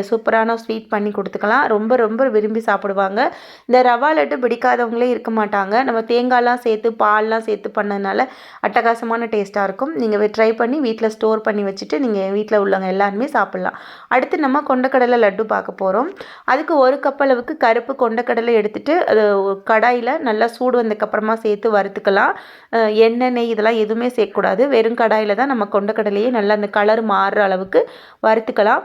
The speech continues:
இப்ப இருக்கிறத விட கருப்பு கலரா அந்த தோல் வந்து மாறும். அப்பதான் கடலை வந்து நல்லா வேகும். இந்த மாதிரி உப்பு கடலை எல்லாம் பாத்தீங்கன்னா, எப்படி நமக்கு வந்து மேல தோல் வந்து, அஹ், நல்லா ஃப்ரை ஆனோனே வெடிக்கும் பாத்தீங்களா? அந்த மாதிரி மேல வந்து கலர் மாறி இருக்கும், உள்ள நல்ல மொறு மொறுன்னு இருக்கும்.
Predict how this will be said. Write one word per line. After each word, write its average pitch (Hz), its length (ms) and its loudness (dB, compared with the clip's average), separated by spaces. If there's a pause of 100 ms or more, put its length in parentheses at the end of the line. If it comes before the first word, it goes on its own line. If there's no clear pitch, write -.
(280)
இப்ப 226 220 -4
இருக்கிறத 269 340 2
விட 240 220 2
கருப்பு 254 360 0
கலரா 240 300 2
அந்த 233 140 -2
தோல் 233 320 2
வந்து 226 240 0
மாறும். 214 480 2
அப்பதான் 247 380 0
கடலை 233 300 2
வந்து 226 240 -2
நல்லா 208 320 2
வேகும். 208 500 0 (340)
இந்த 226 220 -2
மாதிரி 208 400 0 (100)
உப்பு 240 280 -2
கடலை 247 280 4
எல்லாம் 220 220 2
பாத்தீங்கன்னா, 214 400 -2
எப்படி 214 280 0
நமக்கு 196 320 -4
வந்து 202 200 -2
மேல 208 420 2
தோல் 226 300 4
வந்து, 208 280 0 (400)
அஹ், 202 140 2
நல்லா 214 200 2 (120)
ஃப்ரை 220 160 2 (140)
ஆனோனே 208 300 0
வெடிக்கும் 214 440 2
பாத்தீங்களா? 190 480 -2
அந்த 196 260 -2
மாதிரி 220 240 0 (120)
மேல 233 240 2
வந்து 220 220 0
கலர் 214 400 2
மாறி 196 180 -2
இருக்கும், 262 260 -2
உள்ள 220 180 0
நல்ல 208 280 0
மொறு 196 260 0
மொறுன்னு 202 340 0
இருக்கும். 277 260 -2